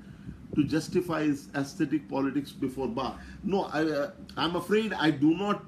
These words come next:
know all the details about that, so I'm not in a position to answer that. Um, uh, Nilesh, uh, Bandekar has asked, "How can we achieve a world where people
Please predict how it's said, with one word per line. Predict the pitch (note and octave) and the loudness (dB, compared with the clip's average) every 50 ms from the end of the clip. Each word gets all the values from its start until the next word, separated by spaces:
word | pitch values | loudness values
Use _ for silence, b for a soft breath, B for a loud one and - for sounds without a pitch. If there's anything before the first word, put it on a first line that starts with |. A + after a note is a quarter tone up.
| - - A2 | -10 -6 -2
know | C3+ C#3 D#3+ F#3 G3 F#3+ | 2 4 4 4 4 4
all | - C#3 C#3+ D#3+ E3+ | 2 2 4 4 4
the | D#3 D#3+ D#3 | 4 2 2
details | B2+ B2 D#3 F#3 - - G#3+ G3 - - | 0 -2 -6 -4 0 2 2 2 2 0
about | D#3+ C3 B2+ B2 A2+ A2 | -2 0 0 0 0 0
that, | G#2+ A#2+ B2+ C#3+ C#3 C3+ - | 0 0 0 0 -2 -4 -4
so | E3+ | -2
I'm | D#3 D3 C3+ C#3 | -2 -2 0 0
not | D#3 E3 | 0 2
in | E3 D#3+ | 2 0
a | D3+ | 0
position | - C#3 C3 C#3 C#3 C#3 D3 C3+ A2 | 0 0 2 2 2 0 0 -4 -4
to | C#3 | -4
answer | B2 C3 D#3 E3 - F#3 | -2 0 0 0 0 -2
that. | C3 A#2+ A#2 C3 D3 - - B B B B B B | -2 0 -2 -2 -2 -6 -10 B B B B B B
Um, | A#2 C3+ C#3 C#3 C#3 C#3 - - - | 0 2 2 2 0 -4 -8 -12 -8
uh, | - B2+ C3 C3+ C3 B2 B2 B2+ C3+ | -4 -2 -2 -2 -2 -2 0 4 4
Nilesh, | D3 E3+ G#3+ C4 B3+ G3+ - - C#3+ | 4 4 4 2 2 0 0 0 0
uh, | D3+ D3 C#3+ C#3+ C#3 C3+ C3 C3 A#2 - - - | 0 2 0 0 0 0 -2 -4 -4 -8 -10 -8
Bandekar | A2+ A2 C3 C3+ D#3+ F3+ F#3+ A3 G#3 - G3+ F3 | -4 -2 0 0 0 0 0 -2 -2 0 0 0
has | D3+ C#3 B2 | 2 2 2
asked, | C3 C3+ C#3+ C3+ B2 | 2 0 0 0 0
"How | C#3+ E3 G3 | 0 -2 -2
can | G3 - G#3 G3+ G#3 G3+ F#3+ D#3+ | 0 0 0 0 0 0 0 0
we | D#3 F3 F3+ - | 0 0 0 -2
achieve | C#3 - - - - F#3 F#3 F#3 F3+ D#3+ D#3 - B B B B B B B B | -4 -4 -4 -4 -4 -2 -2 -2 -4 -6 -8 -14 B B B B B B B B
a | B2 B2 | 0 0
world | A#2+ B2 C#3 E3 F3+ F3+ E3+ D#3+ C#3 B2 | 2 2 4 4 4 6 6 4 4 4
where | B2+ D3+ D#3+ D#3 | 2 2 2 2
people | - - E3 F3 E3 - F3+ F3 | 0 0 -2 -2 -2 0 2 2